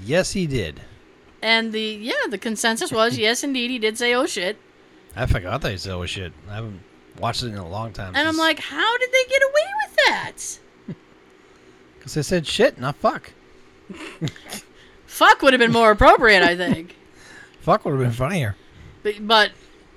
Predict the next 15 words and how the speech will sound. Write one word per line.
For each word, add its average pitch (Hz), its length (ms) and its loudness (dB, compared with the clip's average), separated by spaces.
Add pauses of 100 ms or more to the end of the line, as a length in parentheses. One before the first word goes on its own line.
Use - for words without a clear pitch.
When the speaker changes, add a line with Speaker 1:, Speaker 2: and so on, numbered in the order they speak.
(160)
Speaker 2:
shit - 420 0
was 190 500 -2 (440)
totally 262 400 4
appropriate. 180 560 -2 (260)
Speaker 1:
But 113 240 -4
they 135 140 -4
said 143 240 -4
fuck. 160 260 -2 (580)
<laughs> - 1000 -10
It 170 80 2
wouldn't 165 380 2
go 170 280 4
to 131 140 -6
G 175 260 0
from, 139 400 -8